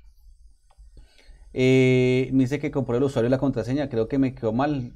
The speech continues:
como lo tengo guardado realmente no sé cuál era, pero normalmente esta es la conexión rápida. ¿Listo? Si ya tú quieres agregar un, un computador a tu lista de computadoras recientes, solamente le das clic en la parte superior izquierda,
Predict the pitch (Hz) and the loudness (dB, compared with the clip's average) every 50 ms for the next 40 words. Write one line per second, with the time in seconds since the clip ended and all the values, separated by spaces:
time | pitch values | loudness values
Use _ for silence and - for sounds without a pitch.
0 | 127 - - 147 156 151 143 131 135 135 143 160 156 165 135 117 113 113 120 - | -8 -2 0 2 4 6 6 4 4 2 0 2 2 2 2 4 4 2 2 2
1 | 110 113 110 113 117 117 110 - 120 127 120 117 113 117 117 117 113 - - _ | 2 2 0 0 -2 -4 -6 -6 -6 -6 -6 -6 -6 -4 -4 -4 -6 -10 -14 _
2 | _ - 120 120 117 117 113 110 120 139 - - - - - - - - - _ | _ -4 0 2 2 2 2 0 -2 -4 -10 -16 -20 -20 -20 -20 -20 -20 -20 _
3 | _ - 196 214 226 214 214 196 190 185 185 180 180 180 165 - - 185 - - | _ 2 4 4 6 4 2 2 0 -2 -2 -2 -2 -4 -4 -4 -6 -6 -6 -8
4 | - - - - 185 196 175 - - 156 151 151 147 151 143 131 127 - 113 107 | -12 -16 -6 -2 0 0 0 0 0 0 0 0 0 -2 -4 -6 -4 -4 -4 -4
5 | - - - _ - 117 - 143 135 127 - - - 80 - - - - - - | -6 -8 -16 _ -10 -4 0 2 2 2 2 -2 -8 -14 -14 -16 -20 -20 -20 -20
6 | _ _ - 127 135 131 - 175 165 143 - - 180 180 151 160 165 160 - 208 | _ _ -4 -4 -4 -2 -4 -4 -6 -6 -4 -4 -4 0 2 2 2 2 0 -4
7 | 190 - - - 202 202 180 139 117 110 - - - 123 123 117 117 117 113 113 | -8 -8 -8 -4 -2 -2 0 0 -2 -6 -8 -8 -6 -4 -4 -2 -4 -4 -6 -6
8 | 110 113 - - 165 160 135 110 - - - - 139 135 131 131 131 131 - - | -6 -8 -6 -2 0 0 0 0 -2 -8 -12 -8 -4 -2 -2 -2 -4 -8 -16 -18
9 | - 139 139 139 139 143 143 147 147 147 - 170 151 - 160 156 151 - 120 117 | -12 -8 -6 -6 -4 -4 -4 -6 -6 -4 -4 -6 -4 -4 -6 -6 -4 0 2 2
10 | 117 120 131 135 - - 127 120 131 165 180 - - - - 120 113 110 110 107 | 4 4 2 0 0 -2 -2 -2 -2 -2 -4 -6 -10 -10 -6 -4 -2 -2 -2 -4
11 | - - 107 - - 107 - - 98 104 117 131 143 175 170 - 190 190 185 175 | -6 -10 -14 -12 -12 -12 -8 -6 -4 -2 -2 -2 -2 -4 -4 -4 -6 -6 -6 -6
12 | 180 208 208 208 - 139 127 123 123 127 127 127 143 139 135 117 107 107 107 - | -8 -10 -12 -10 -8 -6 -4 -4 -4 -4 -6 -4 -4 -2 0 2 2 2 0 -4
13 | - 135 135 131 131 135 131 123 120 - 107 104 - 117 120 117 - 110 104 113 | -4 -4 -4 -2 -2 -4 -4 -4 -4 -4 -6 -8 -8 -10 -12 -12 -10 -8 -6 -6
14 | 143 151 151 - 190 190 185 170 156 175 208 226 | -6 -8 -6 -2 0 2 2 2 2 -2 -8 -8